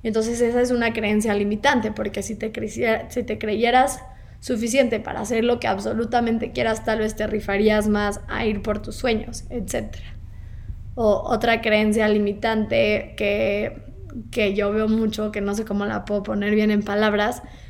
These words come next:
pero es esta creencia de que tengo que estar bien para merecer amor o tengo que estar sanado, ¿no? Como que viene mucha gente conmigo a terapia de corazón roto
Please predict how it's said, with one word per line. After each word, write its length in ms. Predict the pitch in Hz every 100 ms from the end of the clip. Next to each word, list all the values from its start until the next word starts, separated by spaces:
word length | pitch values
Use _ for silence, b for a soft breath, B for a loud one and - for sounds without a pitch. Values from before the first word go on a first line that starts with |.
| B
pero 680 | - 226 220 220 214 214 - -
es 160 | 247
esta 320 | 247 254 254 214
creencia 680 | - 214 220 214 214 226
de 200 | 214 208
que 640 | - 214 220 - - - - - - - - - - -
tengo 320 | 247 233 226
que 120 | 220
estar 320 | 208 - 220 208
bien 260 | 214 208
para 220 | 208 208
merecer 480 | 202 196 - 202 220
amor 460 | 220 214 208 196 -
o 320 | 233 208 208
tengo 320 | 220 214 220
que 80 | 214
estar 320 | 208 214 202
sanado, 680 | 202 - 202 202 208 190 170
¿no? 280 | 214 208 220
Como 200 | 202 190
que 100 | 214
viene 200 | 214 220
mucha 240 | 220 -
gente 220 | - 208
conmigo 500 | - 196 202 214 214 214 B B B B
a 120 | 233
terapia 440 | 220 220 208 233 220
de 120 | 208
corazón 460 | 214 214 220 214
roto 500 | 220 220 220 220 -